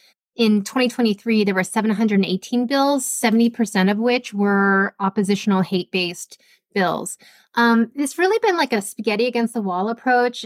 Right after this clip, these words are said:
Um, they're using parental rights. They're using, you know, attacks on, uh, library books, attacks on curriculum, if, or, you know,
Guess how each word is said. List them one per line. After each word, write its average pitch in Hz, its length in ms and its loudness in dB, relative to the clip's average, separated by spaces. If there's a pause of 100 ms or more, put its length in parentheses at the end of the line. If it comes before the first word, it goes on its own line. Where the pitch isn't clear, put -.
Um, 208 320 2
they're 214 100 2
using 220 400 0
parental 226 520 -2
rights. 220 500 0
They're 202 140 -2
using, 202 720 -2 (360)
you 240 80 0
know, 196 120 0
attacks 233 440 -2
on, 202 640 2
uh, 196 300 0
library 233 600 2
books, 254 640 -4
attacks 220 600 0
on 202 320 0
curriculum, 240 800 0
if, 214 220 0
or, 220 100 -10
you 214 140 -4
know, 185 420 0